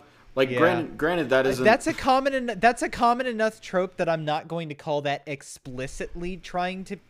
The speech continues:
Speaker 2: pay for,
Speaker 1: Yeah.
Speaker 2: trying to crib, uh, from R T D era for, like, brownie points. There are other things that he does that I will absolutely make that claim, but not this, 'cause that's, that's a little bit too widespread.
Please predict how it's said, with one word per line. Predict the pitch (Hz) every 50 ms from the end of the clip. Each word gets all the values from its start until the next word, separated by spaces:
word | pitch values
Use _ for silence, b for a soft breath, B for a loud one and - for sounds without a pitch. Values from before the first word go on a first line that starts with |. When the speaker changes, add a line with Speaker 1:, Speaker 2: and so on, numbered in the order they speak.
| - - 135 - - - -
Speaker 2:
pay | - 156 170 170 175 180
for, | - - - -
Speaker 1:
Yeah. | 135 131 123 123 123 120 120 - -
Speaker 2:
trying | - 175 180 180 175
to | 175
crib, | 160 - - 190 185 185 170 160 - -
uh, | 165 165 160 165 160
from | - 135 - 190 185 175
R | 175 185 185
T | - - 196 180
D | 165 185 180 170 160
era | 175 175 180 185 175
for, | - - 185 170 165
like, | 156 160 160 156 139
brownie | 156 156 156 165 170 170 165
points. | - - 185 185 190 185 - - - - b b b b b b b
There | - 208 247 247
are | 202 - 170
other | 190 226 285 320 302 214
things | - 208 180 165 156 151 -
that | 165 151
he | 156 139 131
does | 123 139 131 135 147 139
that | 147 131
I | 127 120
will | 110 110 - 143
absolutely | 156 190 180 156 - 156 151 156 165 139 127
make | 113 110 107 107 -
that | 110 107 -
claim, | - 123 117 110 107
but | 123 131
not | 147 139 131 - -
this, | 127 107 95 - -
'cause | - 135 123
that's, | - 143 131 131 - -
that's | - 135 127 120 -
a | 131
little | 117 104
bit | 98 110 -
too | - - 113 110
widespread. | 117 117 120 123 - - 135 131 139 143 143